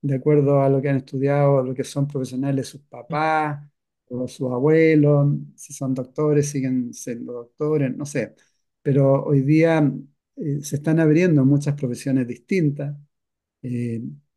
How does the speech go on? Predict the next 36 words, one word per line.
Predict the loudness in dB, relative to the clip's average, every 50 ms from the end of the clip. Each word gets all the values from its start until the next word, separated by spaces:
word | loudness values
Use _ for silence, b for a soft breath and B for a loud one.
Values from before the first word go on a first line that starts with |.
| _ _ _
que, | -10 -8 -6 -4 -4 -4 -6 -8 -10 _
que | -6 -4 -2
van, | 0 2 2 2 4 2 2 0 -4 -8 -10 -10
van | -6 -4 0 2 2 2
arriba | 2 2 2 2 4 4
de |
la | 4 4 6
hora, | 6 6 6 4
que | 2 0
tienen | 0 2 2 2
que | 0 0 -2
ver | -2 -2 -2
con | -4 -8 -8 -8
la | -6 -6
n-, | -6 -6 -6 -6 -8 -8 -12 -8
nuevos | -4 0 2 2 2 2
desarrollos | 2 0 -2 -6 -6 -2 -2 -2 -2 -4
tecnológicos, | -6 -6 -6 -4 0 0 0 -2 -2 -6 -10 -10 -10 -14 -16 -18 -20 _ _ _ _ _ _ _ _ _
que | -8
también | -2 0 2 4 4 4 6 4 4
ese, | 2 2 0 0 -2 -2 -2 -2 -2
el | 0
desarrollo | 0 0 0 2 2 2
tecnológico | 4 4 4 4 4 2 0 0 0
también | 2 2 4 4 2 2 0 -4
tiene | -6 -4 -2 0 0
distopía | 0 0 -2 -2 -4 -4 -4 -4 -2 0 0 0 0
y | -2 -8
tiene | -12 -14 -12 -10 -10
utopía, | -8 -8 -8 -8 -6 -4 -4 -4
eh. | -4 -8 -12 _ _ _ _ _ _ _ _ _ _ _
Digamos, | -10 -6 -2 -2 0 -2 -2 -2
tiene | 0 2 2 2 2
los | 2 0 -2 -2
dos | -2 -2 0
lados. | 0 0 0 0 -2 -4 -8